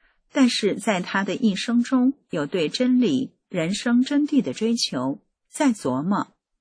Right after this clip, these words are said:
他一旦学习了我们法轮大法以后，他一下子就明白了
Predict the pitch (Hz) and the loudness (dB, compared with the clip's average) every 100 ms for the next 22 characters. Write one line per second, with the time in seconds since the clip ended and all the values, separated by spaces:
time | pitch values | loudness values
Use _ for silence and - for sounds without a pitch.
0 | _ _ _ _ _ _ 311 294 269 330 | _ _ _ _ _ _ 4 8 8 8
1 | 269 254 196 214 190 165 165 - 175 160 | 6 6 2 0 -2 0 -2 -2 -4 -4
2 | 165 208 156 135 156 226 196 - 156 185 | -4 -2 0 0 -2 -4 -6 -6 -6 -6
3 | 135 - 196 151 - _ _ _ _ _ | -6 -8 -6 -6 -6 _ _ _ _ _
4 | _ _ - 320 262 - 285 240 190 170 | _ _ 2 6 8 6 0 0 -2 -4
5 | - 226 180 151 190 180 156 151 | -2 0 0 -2 -2 -2 -2 -4